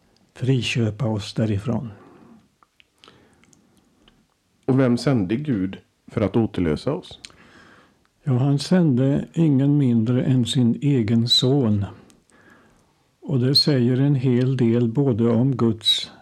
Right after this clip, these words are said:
Speaker 1: kärlek, att han ville skänka oss det dyraste han hade, och även hur svår våran nöd var, att Guds egen son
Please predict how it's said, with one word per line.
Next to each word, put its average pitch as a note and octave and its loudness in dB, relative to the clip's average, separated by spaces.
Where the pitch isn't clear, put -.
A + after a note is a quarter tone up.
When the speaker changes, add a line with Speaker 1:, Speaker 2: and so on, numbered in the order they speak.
Speaker 1:
kärlek, C3+ -2
att C3+ -4
han B2+ 0
ville C3 0
skänka C#3 -2
oss A2+ -4
det D3 -6
dyraste A2+ -2
han A#2 0
hade, A#2 -4
och B2 -2
även B2 0
hur C3 -2
svår B2+ 0
våran A#2 0
nöd A#2+ 0
var, A#2+ 0
att C3 -6
Guds B2+ -4
egen B2 0
son B2 0